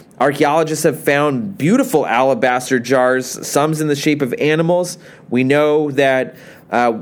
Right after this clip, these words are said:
they were found in the tomb of, uh, King, uh, Tutankhamun of Egypt. Uh, and so we know that this was a very expensive, as, as we read about this,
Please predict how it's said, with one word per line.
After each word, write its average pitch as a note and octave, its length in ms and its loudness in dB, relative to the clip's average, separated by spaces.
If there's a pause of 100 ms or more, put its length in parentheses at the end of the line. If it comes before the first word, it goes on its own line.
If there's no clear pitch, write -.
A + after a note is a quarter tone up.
(140)
they B2+ 200 2
were A#2+ 120 0
found D3+ 640 0
in A#2+ 240 -2
the A2+ 80 0
tomb D3 760 -2
of, A2 520 0 (260)
uh, A2 380 0
King, B2+ 440 -4
uh, G#2 520 0 (320)
Tutankhamun D#3+ 800 0
of G#2+ 340 -2
Egypt. E3+ 560 -2 (400)
Uh, A#2+ 360 2
and C#3 220 0
so D#3+ 300 0
we E3 180 -2
know G3 440 0
that D3+ 400 -2 (160)
this D3+ 240 -4
was D3+ 160 0
a C#3 40 0
very D3 400 0
expensive, B2 720 -2
as, A2+ 180 0
as A2+ 220 -2
we A#2 120 2
read B2 380 0
about A#2 360 0
this, G#2+ 360 -4